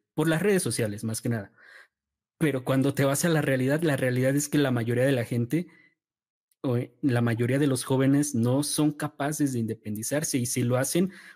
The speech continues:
pues va a tener un costo de oportunidad muy, muy grande, y ese costo de oportunidad va a ser que quizás no te va a quedar dinero para ahorrar, para invertirlo,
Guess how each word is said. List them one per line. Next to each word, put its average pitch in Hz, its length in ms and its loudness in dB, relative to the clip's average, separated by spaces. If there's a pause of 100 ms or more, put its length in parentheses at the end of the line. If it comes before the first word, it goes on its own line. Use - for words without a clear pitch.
pues 131 180 0
va 277 60 2
a 294 40 0
tener 165 260 2
un 156 80 4
costo 151 440 0
de 151 60 4
oportunidad 120 640 -2 (200)
muy, 135 300 2 (180)
muy 127 220 2
grande, 120 340 0
y 113 80 -2
ese 139 160 -4
costo 139 240 -2
de 131 60 0
oportunidad 120 560 -4 (500)
va 123 60 2
a - 20 -2
ser 123 220 -2
que 120 180 -6
quizás 131 320 0
no 135 100 2
te 127 80 -2
va 123 120 2
a 123 80 -6
quedar 120 240 0
dinero 117 360 0
para 101 160 -6
ahorrar, 123 440 -2
para 104 160 -4
invertirlo, 151 760 0